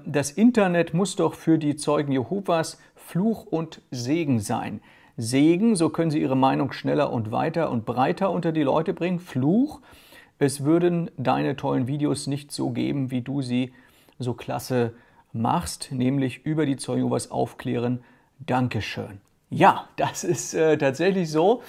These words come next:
Ähm, die Möglichkeit, äh, aufzuklären über das Internet, ähm, das ist natürlich wichtig und das ist natürlich gut. Das ist hier meine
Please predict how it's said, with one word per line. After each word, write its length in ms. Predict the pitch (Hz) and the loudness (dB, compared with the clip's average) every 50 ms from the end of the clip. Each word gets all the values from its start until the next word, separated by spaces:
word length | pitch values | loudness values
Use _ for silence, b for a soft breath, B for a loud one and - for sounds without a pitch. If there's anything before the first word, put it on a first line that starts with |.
| B B B B B B | B B B B B B
Ähm, 360 | - 147 147 147 147 151 143 120 | 2 2 4 4 4 2 0 0
die 140 | 143 139 | 0 2
Möglichkeit, 960 | 135 135 151 180 202 - 180 170 - - - - 139 147 151 160 151 - - - - | 4 6 6 4 4 4 2 0 0 0 2 2 4 4 4 2 0 -2 -8 -8 -6
äh, 180 | 147 139 135 - - | -2 -2 -2 -2 0
aufzuklären 840 | 147 165 196 - - - - 185 170 - - 170 160 160 160 165 | 0 0 0 -2 -4 -8 -8 -8 -6 -4 0 2 2 2 2 0
über 180 | - 190 170 160 | 0 0 2 2
das 200 | 151 143 - - | 2 0 0 -2
Internet, 580 | 175 180 170 160 151 143 139 143 - - - B B B B B B B B - | -2 -2 0 0 0 0 0 -2 -2 -4 -8 B B B B B B B B -6
ähm, 380 | - 139 135 135 131 127 120 - | -4 -2 -2 -2 -2 -4 -6 -6
das 300 | 139 135 131 - - 147 | -6 -6 -6 -6 -6 -8
ist 180 | 156 135 - | -8 -6 -6
natürlich 440 | - 135 123 - 135 135 123 - - | -6 -6 -6 -4 -4 -4 -4 -6 -6
wichtig 500 | - 123 107 - 208 - - 190 180 151 | -6 0 0 0 0 0 -2 -4 -4 -2
und 100 | 151 139 | -2 -2
das 140 | 135 135 123 | -4 -4 -4
ist 120 | 139 127 135 | -6 -6 -6
natürlich 480 | 135 123 - - 127 120 104 - - | -6 -6 -6 -6 -6 -6 -6 -8 -4
gut. 260 | - 170 208 226 - | 0 2 2 2 0
Das 140 | 143 123 - | -2 -4 -6
ist 160 | 156 143 - | -8 -10 -8
hier 260 | - - 127 131 - - - | -8 -6 -6 -6 -8 -8 -8
meine 400 | 135 123 143 147 143 131 127 | -8 -6 -6 -4 -4 -6 -6